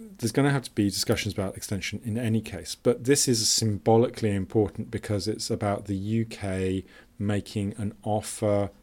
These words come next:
to the E U about how to move forward on this. So this is the vote that matters most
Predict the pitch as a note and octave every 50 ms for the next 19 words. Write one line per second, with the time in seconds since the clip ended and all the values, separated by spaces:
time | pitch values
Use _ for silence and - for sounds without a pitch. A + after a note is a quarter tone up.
0 | _ _ _ - - - - - C3 B2+ B2+ B2 B2 B2 A#2+ A#2 G#2+ A2 G#2 -
1 | G#2 G2 G2 F#2+ F#2 F#2 F#2 F#2+ G2 F#2+ F#2+ F#2+ F#2+ G2 - - G2 - - G2
2 | F#2 F#2 F#2 F#2 F2+ F#2 - - - - - - - _ - - A2 G#2+ G2 G2
3 | - - - - G2 F#2 F#2 F#2 F#2+ G#2 G#2 G2 F#2+ F#2 F2+ - - - G#2 G2
4 | F#2 F#2 G2 F2+ E2+ - - _ _ _ - - F2+ E2+ D#2+ - - - - -
5 | _ _ _ _ _ _ _ _ _ _ _ _ _ _ _ _ _ _ _ -
6 | - - - - A#2 A2 G#2+ D3 D#3 - - C3+ A#2+ - G#2+ F#2+ G#2+ G#2 G2+ -
7 | - - B2 B2+ B2 A#2 A2+ G#2+ - - G#2+ F#2 A2 A2 G#2+ A2 A2 G#2+ G#2+ G2
8 | - - - - -